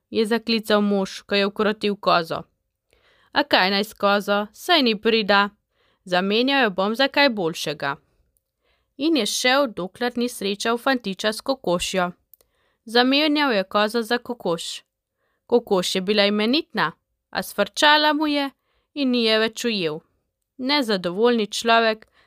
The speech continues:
se je moral vrniti domov praznih rok.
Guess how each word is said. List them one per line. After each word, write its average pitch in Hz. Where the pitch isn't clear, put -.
se -
je 233
moral 269
vrniti 208
domov 208
praznih 185
rok. 156